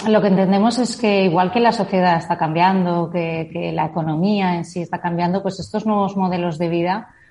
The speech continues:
¿no? obligan a tener, pues, eh, más flexibilidad y un dinami-, y un dinamismo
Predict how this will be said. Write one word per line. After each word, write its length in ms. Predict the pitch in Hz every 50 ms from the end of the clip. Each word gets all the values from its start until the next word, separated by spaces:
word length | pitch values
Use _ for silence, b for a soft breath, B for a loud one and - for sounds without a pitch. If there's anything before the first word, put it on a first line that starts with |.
| b b
¿no? 320 | 196 190 190 196 220 247 226
obligan 420 | 208 180 196 190 190 202 208 202
a 100 | 202 190
tener, 440 | 196 196 185 185 180 180 185 156 -
pues, 260 | 175 165 160 - -
eh, 420 | 160 165 156 156 160 156 160 160 160
más 240 | 170 165 165 165 -
flexibilidad 760 | - 170 160 - - 170 165 160 165 165 202 214 214 226 214
y 60 | 202
un 100 | 185 180 165
dinami-, 440 | 180 180 185 180 185 185 190 - 202
y 80 | 175
un 100 | 180 180
dinamismo 840 | 185 208 208 196 196 196 208 208 - - - 190 185 190 226 - B